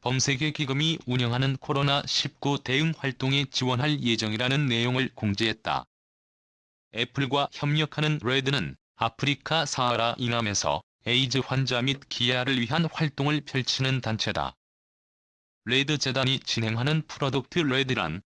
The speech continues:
참여 기업의 빨간색 상품이 판매될 때 발생하는 수익의 일정 부분을 기부하는 캠페인이다.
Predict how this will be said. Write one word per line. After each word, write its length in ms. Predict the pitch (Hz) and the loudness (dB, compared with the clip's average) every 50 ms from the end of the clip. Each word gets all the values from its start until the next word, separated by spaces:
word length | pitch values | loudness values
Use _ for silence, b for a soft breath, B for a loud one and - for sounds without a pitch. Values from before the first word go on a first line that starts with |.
| _ _ | _ _
참여 420 | - - - 151 151 151 156 156 | -6 -4 -2 0 2 2 2 0
기업의 480 | 135 123 120 117 120 135 143 139 143 - _ | 0 0 0 0 2 2 0 0 -2 -2 _
빨간색 640 | - 135 135 139 135 143 139 135 - - 160 - - | 0 2 2 2 2 2 2 0 0 0 -2 -4 -6
상품이 480 | - - 120 113 - - 131 131 127 | -6 -6 -6 -4 -2 0 0 0 0
판매될 520 | 117 - 139 127 117 113 110 107 107 104 101 | 0 -2 -2 -2 0 0 0 0 0 0 0
때 240 | - 90 71 65 - _ _ _ | 0 -2 -2 -4 -6 _ _ _
발생하는 580 | - - 92 85 - - 113 117 131 139 143 147 | -6 -4 -2 -2 0 0 0 0 0 0 0 0
수익의 480 | 139 - - 143 139 139 131 156 175 165 | 0 0 0 0 0 0 2 2 2 2
일정 380 | 135 123 117 - - - 139 | 2 0 0 0 0 0 0
부분을 380 | - 120 117 135 139 151 156 143 | 0 0 0 0 2 0 0 -2
기부하는 680 | 139 - 143 123 117 123 127 127 127 135 123 87 80 82 | -2 -4 -4 -2 0 2 2 2 2 2 0 -2 -4 -4
캠페인이다. 840 | - - 143 143 - - 131 123 120 113 107 110 92 80 67 62 - | -2 -2 0 0 0 0 0 0 0 0 0 0 0 -2 -2 -4 -6